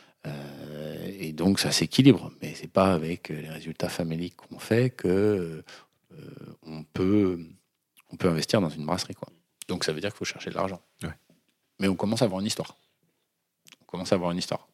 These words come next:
Speaker 1: On commence à avoir quelque chose à raconter. Et des gens qui peuvent vouloir s'inscrire dans cette histoire.
Speaker 2: Et puis vous aviez, à ce moment-là, vous avez déjà eu des, des récompenses, euh, des médailles dans les salons,
Speaker 1: Oui,
Speaker 2: des choses comme
Speaker 1: mais
Speaker 2: ça, un petit peu de
Speaker 1: ça, je vais te dire, tu le fais dans ta cuisine, tu l'envoies, en vrai, tu peux passer.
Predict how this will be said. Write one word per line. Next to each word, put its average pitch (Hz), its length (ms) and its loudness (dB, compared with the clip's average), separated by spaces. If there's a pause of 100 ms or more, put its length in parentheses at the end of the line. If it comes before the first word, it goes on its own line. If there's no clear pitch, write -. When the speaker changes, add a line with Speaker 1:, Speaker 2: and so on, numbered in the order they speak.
(200)
Speaker 1:
On 80 60 -12
commence 76 280 -10
à 87 40 2
avoir - 140 -2
quelque - 100 -4
chose 78 140 -2
à 82 40 -4
raconter. 80 360 -8 (1300)
Et 82 80 -8
des 76 80 -6
gens 87 160 0
qui - 120 -4
peuvent 80 480 0 (220)
vouloir 98 260 8
s'inscrire 87 360 -2
dans 80 100 -12
cette - 180 -16
histoire. - 320 -12 (240)
Speaker 2:
Et 113 80 6
puis - 140 -4
vous 78 120 -4
aviez, 78 240 -2
à 76 80 -2
ce - 160 -12
moment-là, 95 160 -6
vous 80 120 -4
avez 82 100 0
déjà 85 160 0
eu 82 160 -2
des, 78 320 -4
des - 260 -10
récompenses, 92 600 0 (100)
euh, 78 280 -4
des 82 180 -8
médailles 85 400 4
dans 78 100 -4
les 82 80 -2
salons, - 220 6
Speaker 1:
Oui, 165 100 10
Speaker 2:
des 185 60 8
choses 196 160 8
comme 180 100 6
Speaker 1:
mais 123 60 6
Speaker 2:
ça, 101 80 8
un 101 80 6
petit - 120 -6
peu 92 100 4
de 82 200 4
Speaker 1:
ça, 131 160 8
je 98 100 2
vais 95 80 2
te 98 120 -2
dire, 98 160 6
tu - 100 0
le 85 60 2
fais 98 100 4
dans 90 140 4
ta 85 100 -2
cuisine, 92 320 -4
tu 85 140 -4
l'envoies, 87 260 2
en 87 80 4
vrai, 85 240 2
tu - 140 -10
peux - 120 -8
passer. - 300 -8